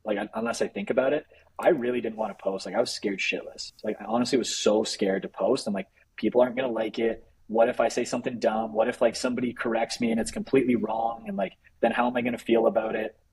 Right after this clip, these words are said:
Uh, I don't know what I w-, I have to say. I don't know, like, what people are gonna wanna hear. Like, how do I make sure my writing's as good as, like, other people? I'm gonna be compared to them."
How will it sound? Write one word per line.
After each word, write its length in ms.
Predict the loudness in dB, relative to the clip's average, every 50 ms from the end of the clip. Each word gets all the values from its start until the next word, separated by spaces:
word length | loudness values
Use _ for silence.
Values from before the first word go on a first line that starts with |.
| _ _ _ _ _ -8
Uh, 180 | -6 -6 -4 -2
I 80 | -2 -2
don't 120 | -2 -2
know 120 | -2 -2 -2
what 140 | -2 0 -2
I 80 | -2
w-, 140 | -2 -2 -2 -4
I 80 | -4
have 200 | -4 -4 -4 -4 -4
to 60 | -6
say. 360 | -6 -2 0 2 2 4 4
I 80 | 4 4
don't 180 | 2 2 2
know, 160 | 0 0 0 2
like, 320 | 2 2 0 0 -4 -10 _ _ _ _
what 240 | _ 0 0 0 2
people 240 | 2 0 2 4 4
are 80 | 4 4
gonna 160 | 0 0 0
wanna 180 | 0 0 0
hear. 600 | -4 -8 -4 -2 0 2 4 4 4 4 4 2 0 0
Like, 400 | -4 -4 -4 -8 -10 -14 -16 -14 -4
how 140 | 0 0 2
do 100 | 4 2
I 220 | 2 0 -4 -6 -6 -6
make 100 | -4 -4
sure 160 | -4 -4 -4
my 80 | -4
writing's 480 | -4 -4 -2 -2 -2 -2 -4 -6 -8 -12
as 80 | -10 -6
good 180 | -4 -2 -2
as, 120 | -2 0 0
like, 120 | 0 0 0
other 160 | -2 -2 -2
people? 420 | -4 2 2 2 6 6 4 4 4
I'm 120 | 2 0
gonna 160 | -2 -2 0
be 100 | 0 -2
compared 400 | -2 -4 -10 -4 0 0 2 2
to 60 | 2 2
them." 400 | 2 0 0 -2 -6 -8 -12